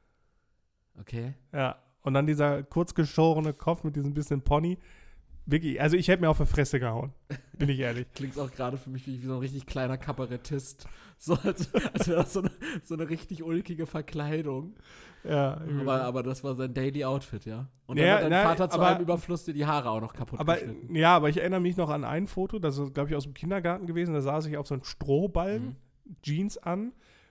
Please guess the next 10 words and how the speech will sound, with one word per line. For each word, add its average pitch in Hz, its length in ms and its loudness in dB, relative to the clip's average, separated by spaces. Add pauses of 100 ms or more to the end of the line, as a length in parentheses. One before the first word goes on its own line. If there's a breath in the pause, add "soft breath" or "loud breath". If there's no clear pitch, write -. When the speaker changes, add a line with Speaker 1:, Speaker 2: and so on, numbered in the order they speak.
Speaker 2:
schwarz-rot - 1600 -4
kariertes 143 540 -4
Hemd, 190 400 -6 (760 loud breath)
ein 139 120 -4
grünes 180 460 -2
Halstuch. 190 840 -6 (200)
Speaker 1:
Oh, 104 220 -8 (140)
stark. 95 360 -12 (540)
Speaker 2:
Goldener 175 460 2
Ohrring, 160 460 0